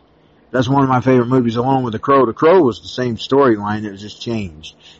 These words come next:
It was a gothic version of the Death Wish. If you just look at it and you watch it, it was always a gothic version of the Death Wish. Because this guy was getting even for them murdering him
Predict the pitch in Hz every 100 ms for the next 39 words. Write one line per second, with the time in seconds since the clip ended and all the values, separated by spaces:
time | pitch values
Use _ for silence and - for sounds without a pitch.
0 | - - 90 82 123 127 127 120 - 98
1 | 117 104 95 78 76 101 107 80 95 101
2 | 92 - 78 73 73 73 92 156 175 160
3 | 160 156 131 95 104 - _ - _ 98
4 | 113 123 135 135 92 - 104 90 95 113
5 | 123 120 107 92 117 135 - 107 120 127
6 | 101 92 - 113 104 95 113 101 - 80
7 | 73 - _ _ _ _ _ _ _ _
8 | _ _ _ _ _ _ - 131 120 135
9 | - 139 135 123 110 135 117 117 156 131
10 | 110 110 110 107 120 110 107 120 139 123
11 | 110 104 123 117 110